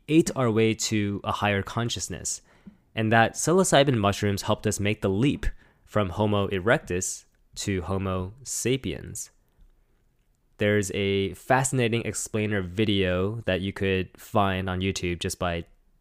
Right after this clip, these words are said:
typing in Stone Ape Theory, and an article by Inverse magazine that covers both sides of the theory, including why McKenna's claims are still not substantiated.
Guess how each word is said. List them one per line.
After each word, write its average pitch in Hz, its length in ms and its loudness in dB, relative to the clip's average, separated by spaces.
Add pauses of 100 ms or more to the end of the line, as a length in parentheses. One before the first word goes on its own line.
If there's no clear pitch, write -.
(280)
typing 92 320 -2
in 87 120 -4
Stone 87 280 -4
Ape 82 160 -8
Theory, 95 580 0 (800)
and 117 140 2
an 104 100 0
article 151 440 4
by 95 160 0
Inverse 104 680 -2 (320)
magazine 95 580 0
that 101 140 -2
covers 104 360 2
both 101 280 0
sides 101 260 0
of 95 80 -4
the 98 320 -2
theory, 110 580 2 (600)
including 120 500 0
why 117 220 2
McKenna's 127 460 0
claims 127 420 0
are 110 160 2
still 139 720 2
not 110 400 2
substantiated. 90 800 -4